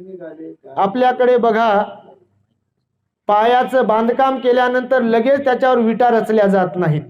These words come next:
पाया बांधून झाल्यानंतर त्याला दोन चार दिवस पाणी मारल्या जाते आणि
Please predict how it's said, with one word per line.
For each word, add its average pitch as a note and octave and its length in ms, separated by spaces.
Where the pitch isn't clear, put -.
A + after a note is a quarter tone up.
पाया B3+ 400
बांधून B3 400
झाल्यानंतर B3+ 720
त्याला C4 320
दोन B3+ 320
चार B3+ 280
दिवस A#3+ 400
पाणी A#3 300
मारल्या B3 400
जाते F3 520
आणि B3+ 240